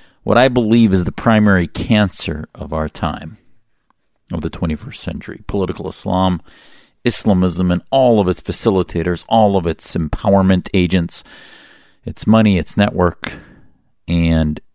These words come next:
its establishment. And in the era of Trump now, there's nothing, I think, more apropos than fighting the Islamic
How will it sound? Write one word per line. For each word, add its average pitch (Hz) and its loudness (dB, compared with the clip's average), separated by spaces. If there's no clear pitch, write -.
its - -2
establishment. - -8
And 82 -2
in 165 -2
the - -6
era 92 2
of 73 -4
Trump - 0
now, 78 -2
there's 95 0
nothing, 107 0
I 90 2
think, 90 0
more 92 4
apropos 90 0
than 104 2
fighting 104 0
the 87 0
Islamic 85 -2